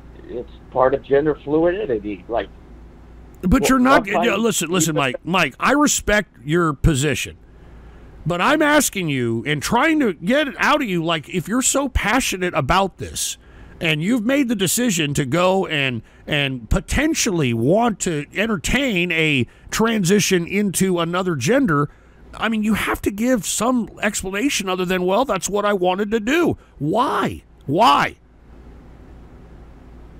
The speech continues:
Speaker 1: It's because I don't wanna continue another forty years of, like, you, like, I, I'm a man and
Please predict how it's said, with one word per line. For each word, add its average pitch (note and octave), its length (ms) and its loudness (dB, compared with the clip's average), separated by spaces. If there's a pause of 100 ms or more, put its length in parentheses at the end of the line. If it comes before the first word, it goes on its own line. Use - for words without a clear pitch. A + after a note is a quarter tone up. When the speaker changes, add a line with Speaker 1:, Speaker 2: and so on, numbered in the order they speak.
(720)
Speaker 1:
It's C3 200 -10
because C#3+ 420 -4
I C3+ 140 2
don't C#3+ 160 -4
wanna C#3 180 -8
continue A#2 720 -8 (240)
another B2 500 0
forty B2 240 -8
years A#2+ 380 -8 (680)
of, A#2 300 -2 (1080)
like, B2+ 240 -4
you, B2 160 -8 (280)
like, A#2+ 240 0
I, A2+ 180 0 (360)
I'm C3 180 0
a B2 60 -4
man C3+ 280 -2
and A#2 120 -10